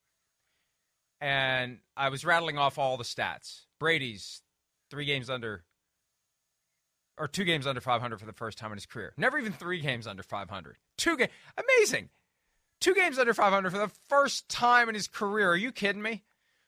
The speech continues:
Three straight losses for the first time since two thousand two. In twenty years, he hasn't lost three straight games. And for the first time in his career, he's lost five of six. And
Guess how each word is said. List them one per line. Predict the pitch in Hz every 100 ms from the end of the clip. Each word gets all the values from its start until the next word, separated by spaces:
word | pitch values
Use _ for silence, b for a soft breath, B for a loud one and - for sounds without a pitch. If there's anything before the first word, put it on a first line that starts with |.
| _
Three | - 269
straight | - 247 202
losses | 202 190 180
for | - 156
the |
first | 156 160
time | 170 147
since | 147 135
two | - 175
thousand | 160 147 139
two. | 156 214
In | 233
twenty | - - 247 302 285
years, | 233 254 226 127 - - _ _ _ _ _ _ 185
he |
hasn't | 196 180 170
lost | 170 -
three | 170 151
straight | - 135 117
games. | 120 117 110 - _ _ _
And | 143
for | 139
the | 147
first | 151 147 151
time | 135
in |
his | 123
career, | - 135 127
he's | 117
lost | 120 -
five | 131 123
of | 113
six. | - 123 - b b b b -
And | 226